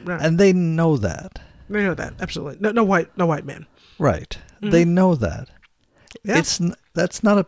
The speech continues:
Speaker 2: missing piece of information.
Speaker 1: Mm-hmm. No. But it really, it just comes back to what I like to point out.
Speaker 2: Yes.
Speaker 1: That's absolutely true.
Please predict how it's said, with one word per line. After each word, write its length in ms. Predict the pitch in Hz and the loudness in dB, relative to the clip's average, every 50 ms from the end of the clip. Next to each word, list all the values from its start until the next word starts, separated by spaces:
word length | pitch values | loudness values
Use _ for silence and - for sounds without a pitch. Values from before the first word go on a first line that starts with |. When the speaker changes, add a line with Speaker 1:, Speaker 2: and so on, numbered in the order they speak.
| _ | _
Speaker 2:
missing 520 | 110 113 127 143 156 - - - 147 135 131 | -2 0 2 2 2 2 2 0 -2 -2 -2
piece 280 | - 151 147 139 - | -2 -2 -2 -2 -2
of 100 | 135 120 | -4 -4
information. 880 | 131 120 120 - - 123 120 120 120 120 117 - - - - - - - - _ _ _ _ _ _ _ | -4 -4 -4 -4 -4 -4 -2 0 0 0 -2 -4 -6 -8 -10 -14 -16 -18 -20 _ _ _ _ _ _ _
Speaker 1:
Mm-hmm. 280 | - 214 196 202 226 233 - _ _ _ _ _ _ _ _ _ _ - - _ - _ _ - | -10 -6 -6 -6 -6 -6 -10 _ _ _ _ _ _ _ _ _ _ -20 -20 _ -20 _ _ -8
No. 140 | 247 208 - - _ _ _ _ _ _ 214 - - - - - - - - - _ - - - - - - - - - - - - _ - _ - - - _ - - - | -8 -8 -8 -10 _ _ _ _ _ _ -20 -20 -20 -20 -20 -20 -20 -20 -20 -20 _ -20 -20 -20 -20 -20 -20 -20 -20 -20 -20 -20 -20 _ -20 _ -20 -20 -20 _ -20 -8 -4
But 100 | 208 202 | -4 -2
it 100 | 208 202 | -2 -2
really, 240 | 208 196 185 196 - - _ _ _ | 0 0 0 0 -2 -6 _ _ _
it 180 | - 202 196 - | -4 -4 -4 -2
just 220 | - 208 - - | -2 -2 -2 -2
comes 160 | - 262 240 | -6 -8 -6
back 220 | - 185 165 160 - | -4 -4 -4 -4 -4
to 80 | - | -4
what 120 | 185 180 160 | -4 -2 -2
I 160 | 156 165 170 175 - - | -2 -2 -4 -6 -8 -8
like 180 | 196 165 151 - | -6 -6 -6 -6
to 60 | 131 | -8
point 240 | - - 196 202 254 | -8 -6 -4 -4 -2
out. 240 | 339 359 208 - - - _ _ 156 | -2 -4 -4 -6 -8 -14 _ _ -2
Speaker 2:
Yes. 460 | 117 113 104 80 - - - - - - _ _ - - | 0 0 0 0 -2 -6 -10 -14 -16 -20 _ _ -20 -10
Speaker 1:
That's 320 | 151 170 180 185 190 - | -2 0 0 0 2 2
absolutely 460 | 196 185 175 - - 214 175 - 208 208 | 0 0 0 -2 -6 -6 -4 -4 -4 -2
true. 360 | - - 262 196 160 151 | 0 0 0 0 0 -2